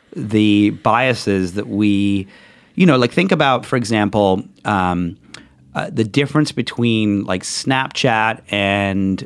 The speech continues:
uh, Instagram videos. Instagram videos are fifteen seconds, Snapchats are ten seconds. Like, the, the things that you create, like, some are private, some are public, just these little tiny tweaks can change everything. And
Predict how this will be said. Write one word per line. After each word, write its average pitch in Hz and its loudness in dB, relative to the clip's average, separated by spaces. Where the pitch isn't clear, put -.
uh, 92 0
Instagram 101 -2
videos. 90 -8
Instagram 139 0
videos 117 2
are 98 -8
fifteen 107 -2
seconds, 95 -4
Snapchats 90 -6
are 139 -8
ten 185 -2
seconds. - -8
Like, 104 -6
the, 139 2
the 127 2
things 170 0
that 143 0
you 127 -2
create, 127 0
like, 117 0
some 123 2
are 120 0
private, 131 -2
some 156 2
are 151 2
public, 151 -2
just 196 0
these 233 -4
little 190 4
tiny 180 2
tweaks - -2
can 147 0
change 123 0
everything. 104 -4
And 127 0